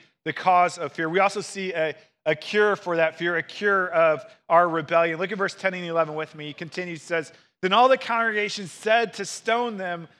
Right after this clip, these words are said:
with stones. But the glory of the Lord appeared at the tent of meetings to all the people of Israel." I don't know if the glory of the Lord was a pillar of fire or a pillar of cloud or whatever it was, but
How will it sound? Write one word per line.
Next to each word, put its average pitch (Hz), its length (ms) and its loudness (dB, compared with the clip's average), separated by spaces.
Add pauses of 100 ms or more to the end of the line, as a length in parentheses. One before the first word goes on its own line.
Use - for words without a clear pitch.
(120)
with 180 140 -2
stones. 190 760 -6 (300)
But 226 140 4
the 226 80 2
glory 247 520 4
of 214 100 -2
the 214 100 -2
Lord 214 300 0
appeared 254 640 -6
at 202 180 -2
the 214 80 -6
tent 208 300 -12
of 185 80 -6
meetings 175 480 -10 (340)
to 220 200 -4
all 262 320 6
the 247 120 -4
people 214 460 -6
of 180 180 -2
Israel." 170 360 -4
I 175 80 2
don't 202 120 -4
know 214 120 0
if 214 80 -6
the 196 80 -6
glory 202 320 0
of 185 60 -6
the 185 60 -6
Lord 202 280 0
was 175 120 -6
a 156 80 -6
pillar 208 380 -4
of 151 80 -4
fire 240 560 -2 (240)
or 147 200 2
a 139 60 -4
pillar 190 360 -2
of 160 140 -4
cloud 233 520 4
or 190 80 -4
whatever 226 400 4
it 196 80 -2
was, 175 240 0
but 180 180 -8